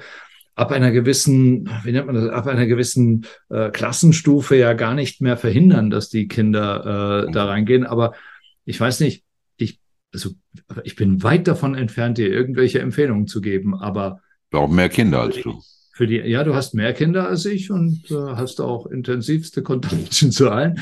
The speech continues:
Speaker 1: Ähm, ich, ich weiß es nicht. Ich weiß es nicht, Frank. Ja, ähm, ich, ich find's, das, das Zeug ist gefährlich. Das,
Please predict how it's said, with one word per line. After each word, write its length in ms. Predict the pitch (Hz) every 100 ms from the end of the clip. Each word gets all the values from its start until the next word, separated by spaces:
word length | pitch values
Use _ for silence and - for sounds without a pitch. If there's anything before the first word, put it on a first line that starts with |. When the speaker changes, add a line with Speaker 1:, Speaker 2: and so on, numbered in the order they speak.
| - -
Speaker 1:
Ähm, 360 | 147 143 131 127 - - - -
ich, 160 | - - -
ich 140 | 147
weiß 180 | 214 165
es 140 | 117
nicht. 240 | 117 92 - _
Ich 240 | 120 - 82
weiß 340 | - 220 139
es 120 | 123 104
nicht, 180 | 95
Frank. 420 | - 143 160 - - - -
Ja, 200 | 113 127 - - - -
ähm, 420 | 120 117 107 95 _ _ _
ich, 280 | - - -
ich 140 | - -
find's, 420 | - 127 127 - _
das, 220 | - 92
das 180 | - 95
Zeug 240 | - - -
ist 160 | -
gefährlich. 480 | - - 76 90 -
Das, 460 | - 82 - -